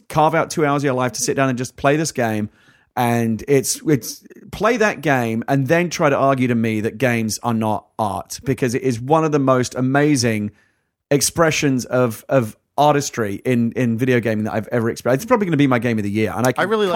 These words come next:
Speaker 1: confidently
Speaker 2: Flower
Speaker 1: say
Speaker 2: a
Speaker 1: that
Speaker 2: lot.
Speaker 1: at the end of March.
Speaker 2: That's, well, we said that about Portal two last year,
Speaker 1: And
Speaker 2: as
Speaker 1: I
Speaker 2: I
Speaker 1: was
Speaker 2: recall.
Speaker 1: right. It was my game of the year.
Speaker 2: Oh, really?
Speaker 1: Yeah.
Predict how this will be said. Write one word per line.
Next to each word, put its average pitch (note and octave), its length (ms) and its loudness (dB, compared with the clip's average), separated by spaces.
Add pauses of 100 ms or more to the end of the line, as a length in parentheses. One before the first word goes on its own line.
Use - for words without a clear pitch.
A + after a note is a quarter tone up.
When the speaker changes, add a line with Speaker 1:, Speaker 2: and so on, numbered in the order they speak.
Speaker 1:
confidently D#3 260 0
Speaker 2:
Flower C3+ 120 2
Speaker 1:
say F3+ 140 0
Speaker 2:
a - 20 0
Speaker 1:
that - 120 0
Speaker 2:
lot. G2 100 -2
Speaker 1:
at B2 40 -6
the B2+ 120 -2
end A#2+ 140 -2
of G2+ 80 -6
March. G#2 440 -8
Speaker 2:
That's, - 200 -10
well, B2+ 320 -2
we D#3 120 2
said D3 160 2
that D3 80 4
about B2 200 4
Portal A#2+ 260 2
two G#2+ 180 -2
last F#2 300 -4
year, - 80 -4
Speaker 1:
And B2+ 80 2
Speaker 2:
as B2+ 40 2
Speaker 1:
I - 20 2
Speaker 2:
I B2+ 40 2
Speaker 1:
was A#2 120 -2
Speaker 2:
recall. D3+ 240 2
Speaker 1:
right. - 80 -8
It A#2+ 100 -2
was D3+ 180 2
my B2 120 0
game G2 180 -8
of F#2 60 -8
the F#2 80 -10
year. G2 120 -4
Speaker 2:
Oh, B2 60 4
really? A#2 320 0
Speaker 1:
Yeah. A#2+ 180 -2